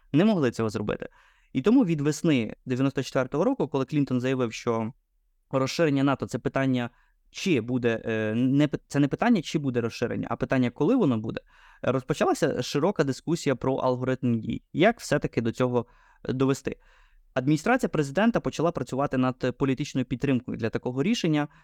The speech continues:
е, бо членство в нато вимагало двох третин голосів у Сенаті Сполучених Штатів. Е, відповідно, вимагало фактично коаліції, політичної коаліції між демократами і республіканцями.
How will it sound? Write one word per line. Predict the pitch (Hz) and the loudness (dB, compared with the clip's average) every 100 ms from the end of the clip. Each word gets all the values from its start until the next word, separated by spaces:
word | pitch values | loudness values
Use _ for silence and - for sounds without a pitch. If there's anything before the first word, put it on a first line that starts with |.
| _ | _
е, | - | -2
бо | 120 127 156 165 160 | -2 0 2 2 0
членство | - 147 185 - 151 | 0 0 0 -2 -4
в | 127 | 0
нато | 135 220 160 | 0 0 0
вимагало | 135 127 131 139 131 123 - | 0 0 0 0 0 -2 -4
двох | 123 139 127 | -4 -2 -2
третин | - 127 156 | -2 -2 0
голосів | 143 127 123 - 117 | 2 2 0 0 0
у | 127 | -2
Сенаті | - 139 120 - 107 | 0 2 2 0 -6
Сполучених | - 123 - 117 | -4 -4 -2 -2
Штатів. | - - - 143 - _ _ - | 0 -2 -2 -4 -6 _ _ -2
Е, | 120 117 117 117 117 | 0 2 2 2 0
відповідно, | 123 131 160 151 131 127 120 - | -2 -2 -2 0 0 0 -2 -4
вимагало | 127 131 123 175 214 175 - - | 0 0 0 0 2 0 -2 -4
фактично | - - 175 143 | -4 -2 -2 -4
коаліції, | - 143 135 143 - - - | -2 0 0 0 -4 -10 -2
політичної | 123 127 - - 151 | 0 0 0 0 -2
коаліції | - 131 127 135 - 113 | 0 2 2 0 0 2
між | 123 | 2
демократами | 127 123 - 185 180 135 120 | 2 0 2 0 2 0 0
і | 127 127 | 0 0
республіканцями. | 123 127 123 113 110 - - | 0 -2 -2 0 0 -2 -12